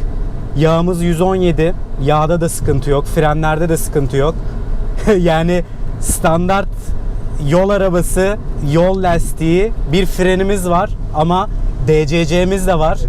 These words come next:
D C C buralarda baksana masa gibi dönüyor araba. Aslında şeyi de,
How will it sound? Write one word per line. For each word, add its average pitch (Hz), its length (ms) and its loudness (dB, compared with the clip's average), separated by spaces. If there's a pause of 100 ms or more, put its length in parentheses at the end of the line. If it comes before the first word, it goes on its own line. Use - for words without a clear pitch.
D 143 200 2
C 156 180 0
C 180 280 0
buralarda 170 500 2
baksana 190 400 0
masa 175 300 0
gibi 165 260 2
dönüyor 170 340 2
araba. 127 260 2
Aslında 156 560 0 (840)
şeyi 143 220 2
de, 151 180 0